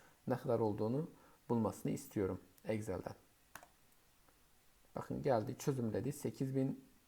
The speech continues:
sekiz yüz yetmiş üç T L ödersem ben, gördüğünüz gibi son taksitte artık borcum kalmamış oluyor.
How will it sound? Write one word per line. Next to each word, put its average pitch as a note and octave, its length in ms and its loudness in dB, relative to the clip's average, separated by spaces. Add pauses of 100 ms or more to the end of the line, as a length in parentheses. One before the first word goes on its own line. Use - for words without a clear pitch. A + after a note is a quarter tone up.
sekiz B2+ 480 -4
yüz C3 240 -4
yetmiş - 360 -4
üç C#3+ 260 -4
T G#2+ 220 4
L G2 180 2 (120)
ödersem A2 580 2
ben, B2 260 2 (1400)
gördüğünüz A2 480 4
gibi A2+ 220 -4
son C3 260 -2
taksitte - 640 -4
artık F#2+ 460 -4
borcum G#2 420 0
kalmamış G2+ 680 -4 (200)
oluyor. G2 320 4